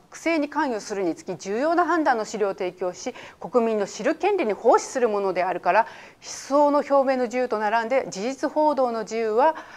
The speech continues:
表現の自由を想定した憲法二十一条の保障の下にある。ね、これはあの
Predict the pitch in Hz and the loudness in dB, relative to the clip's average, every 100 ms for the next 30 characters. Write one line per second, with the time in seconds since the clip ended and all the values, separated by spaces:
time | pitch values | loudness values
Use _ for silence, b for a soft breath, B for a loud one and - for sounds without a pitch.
0 | B B - 262 262 254 226 180 180 202 | B B 2 6 6 4 2 -2 -2 2
1 | 175 165 180 180 185 185 - 370 359 233 | 2 2 0 0 -2 -4 -2 0 2 2
2 | 180 233 262 254 - 320 294 208 180 269 | 2 0 0 -2 0 0 0 -4 -2 2
3 | 302 302 233 240 - 320 175 - _ 269 | 2 2 -2 2 2 2 -2 -6 _ -12
4 | - B - 381 403 381 311 277 240 | -12 B -2 2 6 6 6 2 0